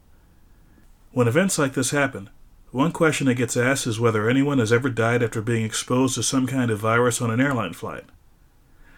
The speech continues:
That answer appears to be yes, and it involved the sars virus in two thousand three. The New England Journal of Medicine reported that in March two thousand three,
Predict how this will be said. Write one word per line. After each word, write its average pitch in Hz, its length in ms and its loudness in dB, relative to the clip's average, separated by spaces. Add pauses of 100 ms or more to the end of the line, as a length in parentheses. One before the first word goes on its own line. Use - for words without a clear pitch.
(120)
That 117 160 4
answer 131 260 4
appears 127 300 0
to 113 60 -4
be 107 120 -4
yes, 123 400 0
and 117 80 -6
it 110 80 -2
involved 117 420 0
the 110 60 -4
sars 151 380 2
virus 117 360 0
in 113 80 -8
two 120 180 -4
thousand 104 380 -4
three. 131 300 -4 (1400)
The 139 60 -4
New 131 160 6
England 151 280 4
Journal 131 260 2
of 113 80 -2
Medicine 143 400 2
reported 135 480 2
that 117 100 2
in 113 80 2
March 143 300 2
two 143 120 -2
thousand 123 380 0
three, 117 400 -4